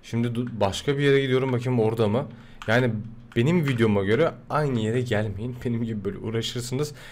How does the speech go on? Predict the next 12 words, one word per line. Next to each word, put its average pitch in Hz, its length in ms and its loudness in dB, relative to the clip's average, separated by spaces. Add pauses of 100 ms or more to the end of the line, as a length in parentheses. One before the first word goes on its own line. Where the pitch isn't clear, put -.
(200)
Verdiğim 123 400 4
sitede 147 480 2 (340)
bakın 156 500 2
hangisi 139 420 2
doğruysa 104 340 2
oraya 107 360 2
göre 98 300 -2 (260)
gidin. 120 280 -2 (3000)
Aha, 139 420 4 (120)
yanıp 127 320 6
yanıp 131 200 4
sönüyor. 107 320 4